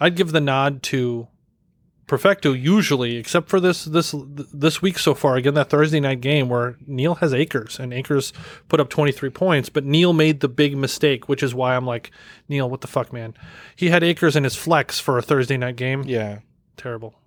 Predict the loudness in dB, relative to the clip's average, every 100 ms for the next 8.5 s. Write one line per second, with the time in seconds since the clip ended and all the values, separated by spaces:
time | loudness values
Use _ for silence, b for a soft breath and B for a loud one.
0 | _ -18 -14 -6 0 2 2 -2 -16 _
1 | -2 0 2 2 4 4 4 4 2 -4
2 | -4 -8 -14 _ _ B B B 4 4
3 | 4 0 -2 0 2 2 0 -6 -18 _
4 | -2 -2 -2 0 2 2 -6 _ -10 -2
5 | 2 2 0 -2 _ -4 2 2 0 -2
6 | -4 0 0 0 -2 -4 -4 -4 -2 -2
7 | -2 -2 -2 -4 -6 -14 -20 _ B B
8 | B 0 2 4